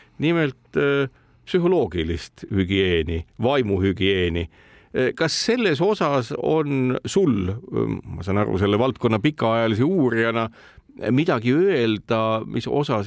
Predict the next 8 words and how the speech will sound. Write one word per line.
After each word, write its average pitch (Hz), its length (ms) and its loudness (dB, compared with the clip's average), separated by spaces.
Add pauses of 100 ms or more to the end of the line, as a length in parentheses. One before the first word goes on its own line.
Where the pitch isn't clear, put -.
inimesed 113 720 0
siis 165 240 -2
kas 110 160 0
oma 107 160 2
koolihariduse 123 1160 0 (340)
või 120 240 2
ühiskonnakorralduse 113 1800 -2 (340)
tõttu 151 460 0